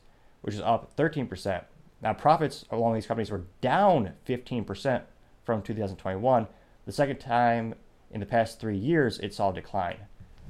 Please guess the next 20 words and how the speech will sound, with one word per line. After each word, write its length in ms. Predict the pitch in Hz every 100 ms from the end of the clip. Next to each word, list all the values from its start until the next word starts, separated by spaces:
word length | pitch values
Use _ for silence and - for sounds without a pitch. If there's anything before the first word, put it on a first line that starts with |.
| - - - - _ - -
which 160 | 127 123
is 180 | 120 -
another 320 | 139 147 135
hilarious 400 | 113 120 117 98
counterpoint 600 | - 104 104 107 117 113
to 80 | 110
a 20 |
lot 160 | 107 101
of 40 |
people 220 | - 101 98
who 60 |
are 100 | 101
complaining 500 | 101 92 98 98 98
about, 480 | 92 95 95 95 - _ - - - - - - - - -
quote, 120 | 160
unquote, 280 | 135 135 -
"big 200 | 113 98
businesses 640 | 101 104 110 - - 101
being 260 | 98 101 92
greedy." 640 | 104 113 127 120 120 120